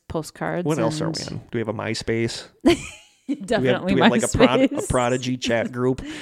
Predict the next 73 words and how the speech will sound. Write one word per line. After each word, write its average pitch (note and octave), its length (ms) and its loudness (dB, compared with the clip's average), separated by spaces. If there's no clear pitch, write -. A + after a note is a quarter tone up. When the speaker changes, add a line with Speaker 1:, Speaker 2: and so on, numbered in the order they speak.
Speaker 1:
<laughs> A3 240 -16
What's C#4+ 240 -2
that? A3 300 4
Speaker 2:
That's, - 240 6
like, - 120 4
old A#2 220 2
school. A#2+ 260 2
<laughs> - 100 -2
I E3 60 10
don't - 420 2
know. C#3 80 6
Speaker 1:
We're G#3+ 80 8
definitely G#3+ 480 2
on G#3+ 160 0
A F3+ 200 2
O D#3+ 120 2
L. B3 320 4
Speaker 2:
Yeah, C3+ 220 12
so B2+ 200 4
if C#3 140 8
you C#3 120 8
have D#3+ 120 8
any E3 160 10
of E3 60 10
those D#3 180 12
old D3+ 280 10
<laughs> - 60 -4
A D3 140 10
O D3+ 140 12
L D3+ 140 12
discs B2 500 4
that C#3+ 160 4
they C3+ 100 4
used D3+ 220 8
to C#3+ 60 4
give B2+ 200 6
out B2+ 260 8
everywhere D3 520 8
back A#2+ 160 6
in A#2+ 60 4
Speaker 1:
Yep. B2+ 80 6
Speaker 2:
the B2+ 60 6
nineties, D3 560 6
Speaker 1:
We're A3+ 120 4
on E3 160 6
there. E3 200 2
Speaker 2:
I - 60 6
think - 180 4
I - 60 8
still C#3 240 4
have A2+ 160 2
some A#2 160 4
of A2 60 4
those G#2 200 4
at G2 120 0
home. G#2 180 0
Throw D#3 220 6
that D#3+ 100 10
Speaker 1:
You've E4+ 100 12
Speaker 2:
in. - 20 4
Speaker 1:
got D3+ 320 0
mail. G#3 400 6
Speaker 2:
<laughs> - 80 10
Throw - 420 4
that D#3 220 10
in D3+ 160 10
and C#3+ 100 8
you C#3+ 80 8
can C#3 140 6
find C3 260 4
us A2+ 120 0
on A2+ 160 0
there. A2+ 180 0